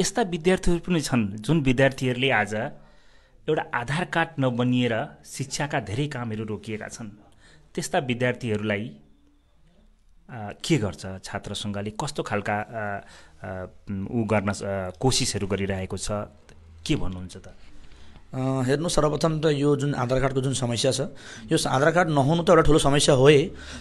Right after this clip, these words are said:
Speaker 2: तर शिक्षा विभागसँग पनि एउटा समय, यो समस्या जोडिनु चाहिँ यो भर्खरै भएको एउटा समस्या हो। र यो समस्या हामीले जान्न पाए साथसाथै हामीले, अ, विशेष गरी जेहेतु म तिनसुकिया जिल्लाको, अब आक्सुको तिनसुकिया जिल्लाको एउटा सि-, सचिव हो र त्यसको हिसाबले हामीले जेहेतु डिगबोईबाट,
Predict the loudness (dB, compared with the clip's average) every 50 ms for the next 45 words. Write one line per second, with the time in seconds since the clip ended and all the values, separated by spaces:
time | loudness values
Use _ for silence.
0 | 2 4 4 4 6 4 2 8 10 10 10 10 8 6 4 6 4 6 6 6
1 | 6 6 6 6 8 8 8 8 6 4 2 2 4 6 6 6 6 6 4 4
2 | 4 4 4 6 6 8 6 6 6 6 4 6 6 6 4 4 2 -2 0 2
3 | 2 4 4 4 4 4 4 4 4 4 4 2 2 2 2 4 2 2 2 -2
4 | -6 -10 -12 -14 -14 0 6 8 8 8 8 6 6 6 6 6 6 6 6 6
5 | 6 6 6 4 4 4 6 4 4 4 6 6 6 6 6 4 4 4 4 6
6 | 8 6 6 8 6 6 4 2 -4 -12 -18 -20 -20 -20 -6 -2 0 2 4 4
7 | 4 6 6 6 6 6 6 6 6 6 4 2 2 0 2 6 6 6 8 8
8 | 6 4 4 2 0 0 0 -2 0 2 2 2 2 4 4 4 4 4 4 4
9 | 4 4 4 2 0 -2 -4 -2 -2 -2 -2 -2 -2 -4 -2 -2 -2 -2 0 0
10 | 2 2 2 2 2 2 2 2 2 2 0 0 2 2 4 4 4 4 2 0
11 | -2 -6 -14 -18 -18 -18 -4 -2 0 2 2 4 6 6 10 12 12 12 12 10
12 | 6 4 4 4 4 2 4 4 2 2 4 2 0 0 -2 -2 2 2 4 4
13 | 4 6 6 8 8 6 6 4